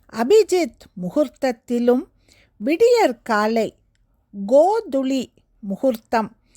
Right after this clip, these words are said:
என ஒன்பது ஹோரை நேரங்களிலும் இவர் நிகழ்த்திய ஹோரை வழிபாடு மிகவும் சிறப்புற்று விளங்கியது. பசுவை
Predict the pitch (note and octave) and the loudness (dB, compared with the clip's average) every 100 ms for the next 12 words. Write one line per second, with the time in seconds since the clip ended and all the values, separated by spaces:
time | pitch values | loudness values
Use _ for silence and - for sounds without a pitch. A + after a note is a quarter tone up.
0 | _ - A#3 G#3+ F3+ F#3 A3+ E4 F4 F4+ | _ -4 0 0 0 0 0 -2 2 2
1 | C4 A#3 G3+ - A#3 C#4+ G#4 G#4 A#3+ F3+ | 4 0 -2 -4 0 2 2 0 -2 -4
2 | E3+ G#3 B3 A#3 A3+ A#3 A#3 A#3 B3+ - | -4 -4 -2 -2 -2 -2 -2 -4 -6 -10
3 | _ _ _ _ - F4 E4 C#4 C4+ C#4 | _ _ _ _ -6 2 2 2 -2 -2
4 | A#4+ A4+ - E4+ C#4 A#3+ A#3+ C#4 G4 F#4 | -4 -4 -6 -4 -4 -4 -2 0 0 -2
5 | A#3+ G3+ A3+ B3 B3 G#3+ G3+ A#3 F#3+ - | -2 -2 -2 -6 -4 -4 -2 -4 -6 -10
6 | _ _ - F3 G3 C4 C4 D4 G4+ - | _ _ -10 -6 0 0 0 -2 -4 -8
7 | A#3 C#4 D4+ - G#3+ - - G#4 G4 C#4 | -4 -2 -4 -8 -10 -10 -8 -4 0 2
8 | B3 A3+ G#3 F3+ D#3+ - _ _ _ _ | 0 0 0 -2 -6 -12 _ _ _ _
9 | _ - - _ C#4+ D4+ - A4+ G4+ F#4 | _ -20 -20 _ -2 -2 0 0 2 2
10 | B3+ D4 | 0 -4